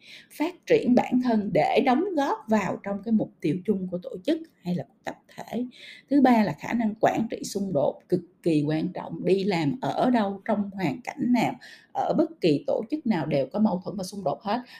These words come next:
Không thể tránh khỏi, đừng né tránh nó, hãy đối diện với nó và giải quyết nó. Thì giải quyết nó thì các bạn cần phải có kỹ năng. Thì đây là cái bộ kỹ năng về quản trị xung đột.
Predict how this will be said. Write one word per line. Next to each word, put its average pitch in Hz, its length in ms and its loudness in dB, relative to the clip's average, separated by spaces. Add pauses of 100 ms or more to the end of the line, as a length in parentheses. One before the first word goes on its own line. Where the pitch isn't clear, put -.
(100)
Không 226 260 6
thể - 240 0
tránh 220 220 2
khỏi, - 280 -4
đừng 175 260 4
né 180 240 2
tránh 233 260 2
nó, 220 260 -2
hãy - 160 -6
đối 180 240 4
diện - 280 2
với 208 100 -4
nó 220 240 -2
và 185 60 -4
giải 147 320 -2
quyết 240 220 2
nó. 214 280 -2 (340)
Thì 160 140 0
giải 143 340 4
quyết 277 200 4
nó 247 240 0
thì 208 60 -6
các - 180 -8
bạn - 140 -12 (120)
cần 156 400 4
phải 156 100 -6
có 196 160 -10
kỹ - 220 -6
năng. 196 280 -2 (340)
Thì 147 100 -2
đây 151 160 0
là 147 100 -2
cái 202 200 -8
bộ - 280 4
kỹ - 140 -6
năng 185 280 0
về 175 240 -8 (380)
quản 185 360 0 (100)
trị - 280 -2
xung 185 360 -2
đột. - 220 -8